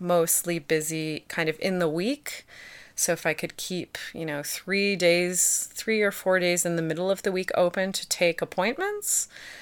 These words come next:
um, and then I could keep my other job on the weekends, that that would be perfect. And I'm like, "That is exactly perfect for me." I was able to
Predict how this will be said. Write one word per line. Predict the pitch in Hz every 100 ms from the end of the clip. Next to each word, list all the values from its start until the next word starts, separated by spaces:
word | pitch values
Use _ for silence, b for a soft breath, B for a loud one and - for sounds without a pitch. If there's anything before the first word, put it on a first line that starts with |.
| B B B B _ -
um, | 165 160 156
and | 165
then | 160
I | 156
could | - -
keep | - -
my | 185 185 185 180
other | 175 180 202
job | 220 226 220
on | 196
the | 190
weekends, | 190 220 262 277 294 302 - - - _ _ _ _ _ _ _ _ _ _
that | - 160
that | 170
would | 165 165
be | 170
perfect. | 170 214 - 156 - 160
And | 160
I'm | 156
like, | 147 147
"That | 160 165
is | 180 - -
exactly | 165 _ - - 160 156 - 156
perfect | - - - - -
for | 202
me." | 240 277
I | 262 170
was | 165
able | 165 156 160
to | - 156 147 160